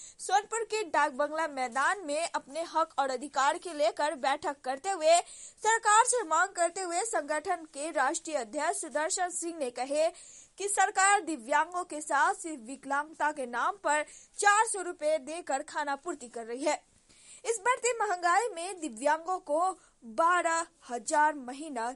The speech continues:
दिए जाने की मांग के साथ ही दिव्यांगों को रोजगार सृजन तथा फिफ्टी परसेंट आरक्षण दिए जाने की भी मांग करते हुए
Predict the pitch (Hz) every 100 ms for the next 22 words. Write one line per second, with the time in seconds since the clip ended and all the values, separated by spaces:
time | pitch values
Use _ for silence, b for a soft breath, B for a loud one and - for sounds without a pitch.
0 | 240 240 330 285 294 294 311 - 277 226
1 | 285 370 480 320 320 262 247 254 - 269
2 | 311 B B B - 247 330 262 349 359
3 | 359 359 370 370 b b - 285 277 269
4 | 247 277 277 302 381 370 320 311 349 302
5 | 277 262 - 370 - 381 381 359 - 277
6 | 269 294 - 302 339 370 370 311 247 240
7 | 285 285 339 339 262 262 311 302 330 277
8 | 269 311 311 427 415 254 285